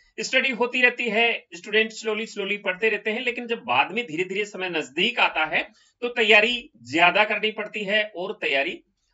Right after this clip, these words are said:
अभी आपको शुरू कर देनी चाहिए, अगर आप नीट ट्वेंटी फ़ोर का एग्जाम दे रहे हैं तो, क्योंकि आपके पास अभी बहुत समय है। और मैंने ये अक्सर देखा है कि इसी समय में स्टूडेंट तैयारी करके अच्छा स्कोर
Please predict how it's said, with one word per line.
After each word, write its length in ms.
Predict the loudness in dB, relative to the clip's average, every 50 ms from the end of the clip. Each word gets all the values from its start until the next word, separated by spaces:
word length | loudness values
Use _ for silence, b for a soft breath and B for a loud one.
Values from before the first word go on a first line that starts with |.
| _ 0
अभी 260 | 0 2 2 4 4
आपको 360 | 6 6 6 4 2 -2 -6
शुरू 280 | -4 -4 -4 -6 -6 -6
कर 200 | -4 -4 -4 -2
देनी 220 | -2 -2 -4 -4
चाहिए, 260 | -6 -8 -6 -6 -6 -6
अगर 340 | -4 -4 -2 0 2 4
आप 260 | 6 6 6 6 4 2
नीट 260 | -2 -4 -2 -4 -4 -4
ट्वेंटी 320 | -4 -4 -4 -4 -8 -12
फ़ोर 240 | -12 -10 -10 -10 -8
का 260 | -4 -4 -4 -4 -2 -2
एग्जाम 480 | -2 -2 -2 -4 -4 -4 -4 -4 -6 -10 _ _ -8
दे 220 | -4 -2 0 2
रहे 160 | 2 2 2
हैं 160 | 0 -2 -6
तो, 100 | -10 -12
क्योंकि 380 | -12 -10 -8 -8 -8 -6 -6 -6
आपके 360 | -2 0 -2 -2 -2 -4 -8
पास 260 | -4 -2 -2 -2 -2 -4
अभी 180 | -6 -6 -8
बहुत 400 | -8 -8 _ -10 -8 -8 -8 -8
समय 200 | -8 -6 -4 -2
है। 200 | -2 0 -2 -2 -4 B B B B B
और 160 | 6 6 6 6
मैंने 300 | 6 4 6 6 6 6
ये 140 | 6 6
अक्सर 340 | 6 6 4 2 -2 -6 -4
देखा 320 | -2 -4 -4 -2 0 0 2
है 160 | 2 2 0
कि 120 | -2 -4
इसी 380 | -10 -12 -12 -14 -10 -10 -8 -8
समय 320 | -8 -8 -8 -4 -4 -4 -2
में 200 | -2 -4 -6 -6
स्टूडेंट 440 | -8 -14 -12 -4 0 0 0 0 -2
तैयारी 420 | -6 -8 -4 -2 0 0 0 -2 -4
करके 440 | -8 -8 -10 -10 -8 -4 -2 -2
अच्छा 480 | -2 -4 -8 -14 -14 -10 -6 -4 -4 -4
स्कोर 500 | -6 -8 -10 -6 -2 -2 -2 -2 -4 -10